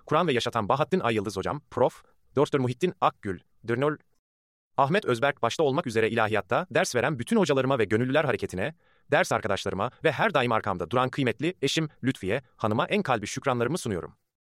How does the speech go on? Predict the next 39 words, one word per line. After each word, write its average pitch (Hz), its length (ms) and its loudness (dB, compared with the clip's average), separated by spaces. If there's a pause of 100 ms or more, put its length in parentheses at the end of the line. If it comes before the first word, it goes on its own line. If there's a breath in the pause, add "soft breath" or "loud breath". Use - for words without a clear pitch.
(420)
Cenab-ı 160 280 2
Hak'tan 143 360 0
niyazım 123 320 0
odur 98 200 -2
ki, - 180 -14 (260)
burada 185 240 2
elde 135 180 2
ettiğimiz 151 400 -2
bilgi 131 240 -2
ve 98 140 0
birikim 127 300 -2
zihnimizde 139 560 -2 (200 soft breath)
kuru 170 220 2
birer 156 220 4
malumat 143 380 2
olarak 110 240 2
kalmasın. 85 500 -4 (160)
İnsanlığın 156 440 2
dertlerine 160 420 0
derman 156 280 2
üreten 117 300 -2 (160 soft breath)
hakiki 185 380 -2
birer 147 200 2
hikmete 139 320 -2
dönüşsün. 85 320 -8 (880)
Rabbim 175 260 0
Sofya 160 320 0
Akademi'yi 113 480 -2
ilimle 127 280 0
irfanı, 104 380 -6 (160 soft breath)
akılla 165 320 0
kalbi, 95 340 -4 (140 soft breath)
fenle 180 300 -2
vahyi 170 240 0
buluşturan 160 400 -2
bereketli 151 360 -2
bir 147 60 -4
üniversite 131 360 0
olarak 104 320 -2